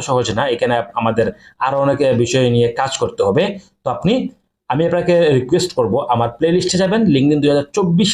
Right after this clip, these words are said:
নামে প্লেলিস্ট, এইখানে বারোটা ভিডিও আছে, সবগুলো ভিডিও আপনি দেখে নেবেন। দেখে নিলে আপনি খুব সহজে LinkedIn থেকে কাজ পেয়ে যাবেন। তো আমি actually একটা ওভারভিউ দেওয়ার চেষ্টা করেছি আজকে আপনাদেরকে,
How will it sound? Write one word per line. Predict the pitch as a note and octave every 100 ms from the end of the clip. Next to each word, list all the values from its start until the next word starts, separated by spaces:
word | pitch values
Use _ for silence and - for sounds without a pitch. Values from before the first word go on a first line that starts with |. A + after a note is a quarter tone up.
| D#3
নামে | C3 D#3
প্লেলিস্ট, | C3+ B2+ F#3+ - - _ -
এইখানে | A#3 A3 G#3 -
বারোটা | C#3+ D3+ E3
ভিডিও | C#3+ D3+
আছে, | C#3+ D3
সবগুলো | E3 D#3 D#3 B2
ভিডিও | A#2+
আপনি | A2 G2+
দেখে | G#2+ A2
নেবেন। | F2+ - - _ _
দেখে | B2+ C#3+ G3
নিলে | F#3 F#3 E3+
আপনি | - C#3 A3+ - - _ _ -
খুব | A#3 -
সহজে | - F#3+ C#3 A2+
LinkedIn | A#2 B2 D#3 F3
থেকে | G#3+ A3+ A3 _ -
কাজ | D3+ C3 -
পেয়ে | G#2
যাবেন। | F2+ D2+ - _ _ _
তো | - -
আমি | A3 A#3+
actually | A#3 A3+ G#3
একটা | G3 -
ওভারভিউ | F#3 G3 G3+ F3
দেওয়ার | E3 D#3+
চেষ্টা | D#3 D3
করেছি | C3 A#2+ A#2+
আজকে | G#2 - A2+
আপনাদেরকে, | A#2 G#2+ G#2+